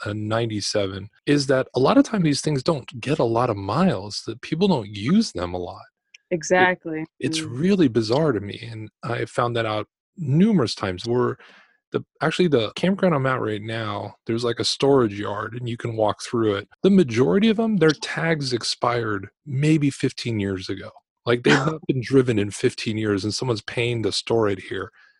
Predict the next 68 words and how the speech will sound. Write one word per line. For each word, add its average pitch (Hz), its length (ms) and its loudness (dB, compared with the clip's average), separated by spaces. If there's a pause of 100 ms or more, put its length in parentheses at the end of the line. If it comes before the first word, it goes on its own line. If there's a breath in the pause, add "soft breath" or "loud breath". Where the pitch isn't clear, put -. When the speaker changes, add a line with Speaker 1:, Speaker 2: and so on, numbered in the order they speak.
(160)
Speaker 1:
So - 180 4
at 151 80 0
some 208 200 2
point, 139 260 0
they'll 139 120 4
sell 160 400 2
it, 98 220 2
and 160 120 6
it 160 80 4
might 180 220 2
not 170 180 -2
even 160 180 0
have 160 300 0
five 151 260 0
thousand 147 300 0
miles 208 340 2
on 98 180 -10
it - 80 -20 (240)
because 135 280 0
they 139 100 4
just 139 280 -6
never 135 460 -2
Speaker 2:
Mm-hmm. 180 160 -8
Speaker 1:
drove 196 380 4
it, - 120 -10 (200)
kind 117 160 -4
of 104 80 -4
a 107 60 -4
thing. 110 280 -10
And 113 100 -8
so 151 120 0
I 156 60 6
think 214 220 -2
it 185 80 4
is, 220 280 4
if 131 160 0
you 202 80 4
have 160 120 4
any 180 160 4
kind 147 180 -2
of 131 60 -2
mechanical 123 480 -2
background, 113 600 -2
and 196 100 6
you 220 80 10
do 254 160 10
really 156 240 10
learn 113 320 4
a - 20 4
lot 95 260 2
too. 120 140 2
I 104 40 4
mean, 104 140 -2
I've 135 160 0
learned 107 520 -2
way 123 340 4
more 107 460 0
in 113 120 -4
the 104 100 -2
three 117 220 -2
years 107 220 2
on 101 140 -2
the 101 100 -6
road 104 400 0
than 113 100 -6
I 117 200 -6
ever 131 220 0
learned 101 540 -4